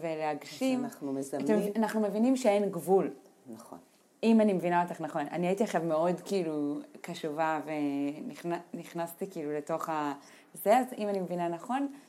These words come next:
Speaker 1: במימד חמש, שאין לי מושג בגדול מה זה אומר יותר מדי, אני זורמת איתך על העניין, אה, אנחנו בעצם מתחברים למשהו שהוא הרבה יותר גבוה מאיתנו,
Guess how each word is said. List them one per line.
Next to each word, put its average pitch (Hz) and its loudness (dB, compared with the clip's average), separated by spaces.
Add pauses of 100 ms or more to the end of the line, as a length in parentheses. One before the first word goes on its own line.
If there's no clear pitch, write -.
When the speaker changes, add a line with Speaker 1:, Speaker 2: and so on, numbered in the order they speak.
(120)
Speaker 1:
במימד 175 0
חמש, 190 -4
שאין 160 2
לי 214 2
מושג 165 0 (100)
בגדול 147 4
מה 143 0
זה 139 -2
אומר 147 -2
יותר 143 -4
מדי, 143 -4
אני 143 -6
זורמת 156 -4
איתך 156 -4
על 143 -2
העניין, 151 -2 (480)
אה, 170 -2 (440)
אנחנו 160 -4 (260)
בעצם 185 2 (360)
מתחברים 175 0
למשהו 165 0
שהוא 156 -2
הרבה 139 2
יותר 175 4
גבוה 151 0
מאיתנו, 311 2